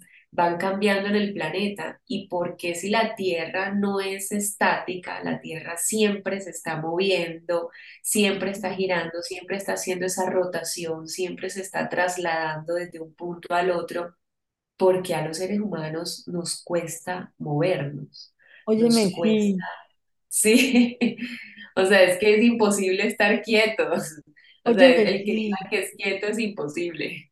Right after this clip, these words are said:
Speaker 2: Sí, y sabes que en estos días estaba justamente pensando en ese tema, en que las personas están buscando tanto que no hayan cambios,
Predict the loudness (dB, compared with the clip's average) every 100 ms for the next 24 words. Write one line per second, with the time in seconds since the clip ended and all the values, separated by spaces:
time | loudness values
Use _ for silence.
0 | _ _ _ _ _ _ -4 -2 -2 2
1 | 4 6 4 4 2 2 2 2 2 2
2 | 2 0 2 0 0 0 2 2 0 -2
3 | -2 -2 2 2 6 6 6 0 -2 -6
4 | -6 -2 -4 -2 -4 0 2 4 2 2
5 | 0 2 0 0 2 4 4 4 4 4
6 | 6 4 2 -2 -2 0 2 2 2 2
7 | 2 2 2 0 0 -4 -6 -10